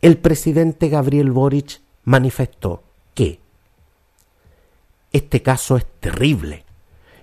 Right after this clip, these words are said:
y solo ratifica una vez más la postura que estamos levantando de que las armas le hacen mal a nuestra sociedad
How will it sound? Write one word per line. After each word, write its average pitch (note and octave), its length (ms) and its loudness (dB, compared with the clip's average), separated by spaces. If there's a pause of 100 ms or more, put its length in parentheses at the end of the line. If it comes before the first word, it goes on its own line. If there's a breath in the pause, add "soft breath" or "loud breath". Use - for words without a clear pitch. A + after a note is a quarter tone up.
(120)
y C3+ 100 4
solo A2+ 600 2 (280 soft breath)
ratifica D3 760 2
una G3+ 280 4
vez E3+ 240 0
más C3+ 560 -2 (380 soft breath)
la D3 220 6
postura F3+ 560 4
que D3 100 -4
estamos D#3 440 2
levantando A#2 1000 2 (320 soft breath)
de D3+ 200 2
que E3+ 100 2
las D3+ 320 0
armas F#3 440 4
le E3 180 4
hacen C#3+ 300 0
mal F3+ 520 4
a F3+ 120 2
nuestra E3 340 0
sociedad C#3+ 600 -2